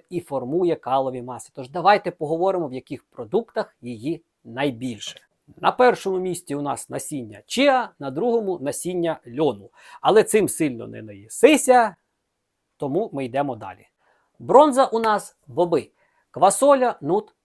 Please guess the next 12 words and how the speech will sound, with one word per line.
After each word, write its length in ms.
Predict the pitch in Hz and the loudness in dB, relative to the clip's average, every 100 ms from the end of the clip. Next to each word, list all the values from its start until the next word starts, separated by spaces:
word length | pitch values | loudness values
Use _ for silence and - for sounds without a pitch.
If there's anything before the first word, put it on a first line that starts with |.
| - | -12
чечевиця. 640 | 160 - 147 117 - 120 _ _ _ - | -8 -4 -4 -4 -10 -20 _ _ _ 0
Потім 340 | 311 302 202 | 0 2 -2
іде 200 | 151 135 | -2 -2
авокадо 540 | - 135 127 - 123 143 | -2 -2 -2 -2 -2 -2
з 40 | |
отаким 380 | 190 220 220 240 | -4 -6 -4 -4
вмістом 360 | 220 240 - 247 | -4 -6 -8 -10
клітковини. 680 | 240 220 233 233 233 240 220 _ _ _ _ _ | -12 -6 -2 -2 -4 -8 -16 _ _ _ _ _
А 120 | 160 | 0
наступний 640 | 165 156 - 285 277 240 | 0 -4 -4 -4 -2 -4
суперфуд 640 | 214 196 - - - 277 - | 0 -2 -2 -4 -2 -4 -4
неочікувано 880 | 151 151 143 220 220 208 202 185 | -4 -2 -2 -6 -2 0 0 -2